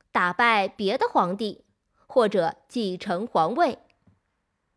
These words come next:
比如，明朝皇帝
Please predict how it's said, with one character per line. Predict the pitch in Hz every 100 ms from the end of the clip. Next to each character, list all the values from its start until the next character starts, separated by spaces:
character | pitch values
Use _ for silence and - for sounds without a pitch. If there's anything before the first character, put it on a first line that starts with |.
| _ _ _ _ _ _
比 | 269
如， | 262 254 285 330 330 _ _ _ _ - _
明 | 254 349 523
朝 | - 277 277
皇 | 220 240
帝 | 262 233 202